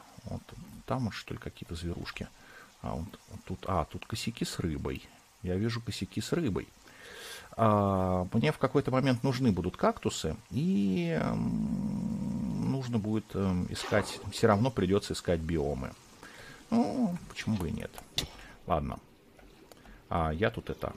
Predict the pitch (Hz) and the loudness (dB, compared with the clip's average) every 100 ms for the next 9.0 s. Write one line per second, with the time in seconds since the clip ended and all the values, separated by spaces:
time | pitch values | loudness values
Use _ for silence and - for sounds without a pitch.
0 | - 80 - 165 - - - 82 85 78 | -6 -6 -2 -2 -2 -6 -6 -6 -4 -2
1 | 80 143 147 - - 117 117 - - - | 2 2 0 -6 -4 -4 -4 -4 -4 -2
2 | 107 117 92 85 82 85 101 87 82 87 | -2 -2 -2 -2 -2 0 0 0 0 0
3 | 90 90 85 78 67 - - - - - | -2 -2 -2 -2 -2 -4 -10 -14 -20 -18
4 | - - 92 92 85 76 71 71 - - | -10 -2 0 2 2 0 -2 -4 -6 -16
5 | - - - - - - - - - - | -20 -20 -20 -16 -14 -14 -16 -20 -20 -20
6 | - - - - - - 165 185 208 156 | -20 -20 -18 -18 -12 2 6 8 8 8
7 | 156 - 139 - 117 117 117 120 131 - | 6 6 0 4 2 4 2 4 2 4
8 | 117 113 - 110 98 - 78 64 - | 0 0 -4 -4 -2 -4 -4 -6 -8